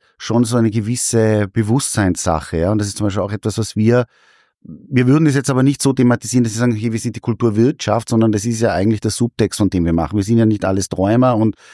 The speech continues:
wir sind jetzt auch nicht Autoren, Autorinnen, die unser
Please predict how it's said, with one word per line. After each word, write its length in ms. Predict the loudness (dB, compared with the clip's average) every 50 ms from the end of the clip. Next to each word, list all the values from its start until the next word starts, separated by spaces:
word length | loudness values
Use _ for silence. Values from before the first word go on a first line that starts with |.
| -20 _ -10
wir 100 | -8 -2
sind 140 | 0 0 0
jetzt 100 | 0 0
auch 140 | -2 -4
nicht 240 | -4 -6 -6 -6 -8
Autoren, 420 | -10 -10 -4 -2 0 2 2 2 2
Autorinnen, 600 | 0 2 2 2 2 4 4 4 4 4 2 0 -2 _ _ _ _ _ -2
die 140 | 0 2 4
unser 640 | 4 4 2 2 2 2 4 4 4 4 4 2